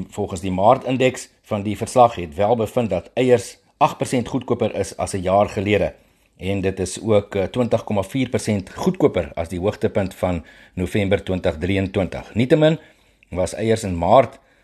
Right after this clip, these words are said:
steeds agentwintig komma sewe persent duurder as in Januarie twintig drieëntwintig, lank voor die aanvang van die pandemie.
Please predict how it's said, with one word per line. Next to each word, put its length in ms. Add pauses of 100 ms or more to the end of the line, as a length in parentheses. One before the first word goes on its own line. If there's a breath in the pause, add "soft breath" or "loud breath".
steeds 500
agentwintig 480
komma 220
sewe 440
persent 440
duurder 460
as 240
in 120
Januarie 540
twintig 340
drieëntwintig, 580
lank 260
voor 200
die 120
aanvang 420 (160)
van 180
die 140 (140)
pandemie. 500